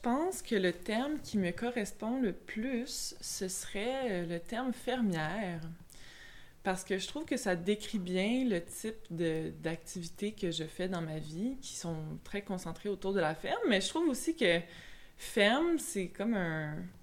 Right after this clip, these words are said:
Ça, ça, ça ramène à un espace, puis aussi ça ramène à comme une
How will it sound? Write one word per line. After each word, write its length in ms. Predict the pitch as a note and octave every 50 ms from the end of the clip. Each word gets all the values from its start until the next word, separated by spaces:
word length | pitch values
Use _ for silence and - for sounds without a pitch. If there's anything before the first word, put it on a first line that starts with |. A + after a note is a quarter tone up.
| - -
Ça, 320 | - - - G#3+ F3 C#3 D#3
ça, 420 | - - F#3 F3+ F3 E3+ D#3+ D#3+ D#3+ D#3 E3+ F3+ E3+ - - - - - - - - -
ça 220 | - - G#3+ G3 F3+
ramène 280 | F#3+ F#3+ G3 F#3+ A#3+
à 60 | C4
un 160 | A#3 G#3 F#3+ F3
espace, 960 | F3 F3+ - - - E3+ E3+ F3+ B3 D#4 F#4 F#4 E4 - - - - - - - - - - - -
puis 140 | - G#3 G3+
aussi 280 | G3 F#3+ - - C#4 D4+
ça 200 | - B3 F#3+ F3+
ramène 340 | F3 E3+ E3 E3+ G3 A#3+
à 120 | A#3 F3+ F3
comme 200 | - F#3 F#3 F3+
une 460 | F3 E3+ E3 D#3+ D#3+ D#3 D#3 E3+